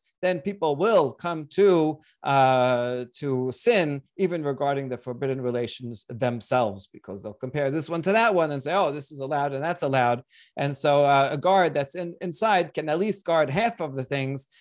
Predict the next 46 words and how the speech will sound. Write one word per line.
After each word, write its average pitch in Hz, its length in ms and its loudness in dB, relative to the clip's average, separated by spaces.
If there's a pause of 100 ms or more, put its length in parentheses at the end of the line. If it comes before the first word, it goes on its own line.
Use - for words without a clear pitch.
(120)
Whereas 165 480 2
if 135 120 -8
the 139 100 -4
rabbis 123 340 -4
do 123 160 -8
not 170 240 0
make 127 220 -4
these, 123 240 -6
uh, 117 580 -4
these 123 180 -6
gezerot, 131 540 0
then, 143 480 0 (240)
uh, 123 100 -4
nothing 139 500 0
will 120 260 -4
be 110 520 -8
guarded. 98 460 -12 (300)
So 117 420 0
the, 117 160 -4
you 131 140 -4
know, 123 120 -4
the 131 80 -2
reality 156 400 4
is 127 140 -4
even 123 240 -8
worse 135 380 -2
than 113 320 -16
it, 123 120 -8
what's 120 220 -8
in 117 120 -12
the 110 60 -10
ma-, 107 240 -12
that 113 160 -12
mashal. 104 400 -14 (460)
All 214 160 4
right, 180 280 2
and 165 200 -6
now 180 400 0 (240)
the 160 320 -2
last, 196 480 0
uh, 131 600 0
source, 190 560 -4
Rav 156 360 -6
Kahana 160 400 -4
Amar 143 240 -2
Mehacha, 139 680 -2